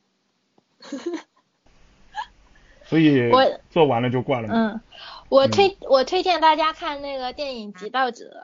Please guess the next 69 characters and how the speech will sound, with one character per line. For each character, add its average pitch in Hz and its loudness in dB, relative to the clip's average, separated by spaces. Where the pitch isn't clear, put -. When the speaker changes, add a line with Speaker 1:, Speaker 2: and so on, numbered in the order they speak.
Speaker 1:
不 - -20
知 254 0
道 240 4
有 220 -4
没 220 -10
有 220 -6
看 226 -10
过？ - -18
Speaker 2:
哦， 180 10
我 165 10
看 208 6
过， 170 10
我 143 8
看 160 2
过， 131 2
我 117 2
看 139 -2
过。 104 -6
Speaker 1:
他 440 4
讲 339 2
的 269 -4
就 359 -6
是 302 -14
说， 320 -4
如 285 -12
果 349 -4
你 226 -12
是 302 -14
跟 349 -8
着 302 -6
别 214 -12
人， 311 -8
跟 381 -8
着 370 4
别 233 -6
人 381 -4
走， 185 -2
但 339 -2
是 330 -12
你 311 -10
走 240 -4
的 214 -8
也 220 -8
依 294 -10
然 294 -6
是 269 -12
自 302 -10
己 269 -4
的 - -12
路， 247 -6
而 269 2
不 302 -4
是 359 -2
别， 269 -10
别 285 4
人 339 6
没 320 -2
有 370 2
办 311 -4
法 269 -2
代 262 -4
替 254 -14
你 226 -12
走 220 -12
你 233 -12
自 226 -10
己 220 -8
的 165 -8
路。 196 -4